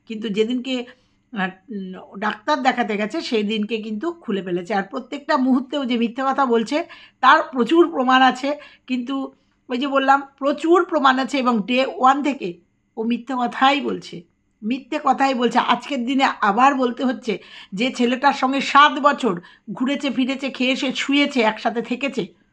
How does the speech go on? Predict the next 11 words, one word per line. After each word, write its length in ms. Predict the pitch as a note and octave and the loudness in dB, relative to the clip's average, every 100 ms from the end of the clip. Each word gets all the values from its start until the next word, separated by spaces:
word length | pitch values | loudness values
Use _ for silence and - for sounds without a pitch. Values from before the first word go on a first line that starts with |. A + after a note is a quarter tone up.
| _ _ _ _ _ - | _ _ _ _ _ 0
হ্যাঁ, 220 | C4+ C4+ | 4 4
শুয়েছে 420 | - B3 C4 C#4+ | 2 -2 0 0
অর্থাৎ 300 | C4 - B3 | -2 -4 -6
পম্পমকে 460 | A#3+ A3 B3 A#3 C4+ | -2 -2 -2 -4 -6
শোয়া 240 | - A3 | 0 2
দেখানো 360 | A3 A3 A#3 A#3 | 2 0 0 0
গেছে 240 | A3 G#3+ | -2 -2
ওর, 140 | G#3+ G3+ | -2 -2
ওর, 240 | - G#3 - - - | -4 -6 -8 -14 -2
ওর 200 | A#3 A#3 | -2 -2
ঘরে, 280 | F#3 G#3 | -2 -2